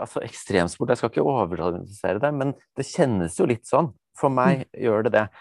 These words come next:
Speaker 1: Det å
Speaker 2: Mm.
Speaker 1: ta sjansen på, altså, uansett hvem det er, og hvor trygg jeg er på dette mennesket,
Speaker 2: Mm.
Speaker 1: å ta sjansen på å stille meg sårbar der.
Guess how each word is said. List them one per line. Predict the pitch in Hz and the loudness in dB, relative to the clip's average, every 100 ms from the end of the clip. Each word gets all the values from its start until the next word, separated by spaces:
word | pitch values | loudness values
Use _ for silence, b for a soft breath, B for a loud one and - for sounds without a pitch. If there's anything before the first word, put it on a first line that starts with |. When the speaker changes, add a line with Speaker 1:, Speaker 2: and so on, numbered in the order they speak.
| b - | b 0
Speaker 1:
Det | 117 | 0
å | |
Speaker 2:
Mm. | 160 | 2
Speaker 1:
ta | |
sjansen | 135 - 139 98 - - - | -2 -4 -6 -6 -12 -10 0
på, | 139 | 0
altså, | 117 - - | 0 -4 -2
uansett | 127 123 - 113 _ | 2 2 0 -12 _
hvem | 107 110 | 0 2
det | - | 2
er, | 131 160 156 | 2 2 2
og | |
hvor | 127 - | -2 -4
trygg | - 98 92 | -6 -4 0
jeg | 107 107 - _ _ 73 | 0 0 -4 _ _ -2
er | 90 87 _ | -2 -2 _
på | 113 107 113 | -2 0 0
dette | 107 110 | -4 -4
mennesket, | 107 101 - 160 214 - b b | -4 -6 -6 -4 -4 -6 b b
Speaker 2:
Mm. | 190 160 | -2 -2
Speaker 1:
å | 151 | 0
ta | 143 | -2
sjansen | - - 151 98 82 - - 80 | -4 0 0 0 -6 -14 -10 -6
på | 110 | 0
å | 123 | 0
stille | - 131 | 2 2
meg | 123 139 | 2 0
sårbar | - 135 117 127 | 2 2 4 2
der. | - | 2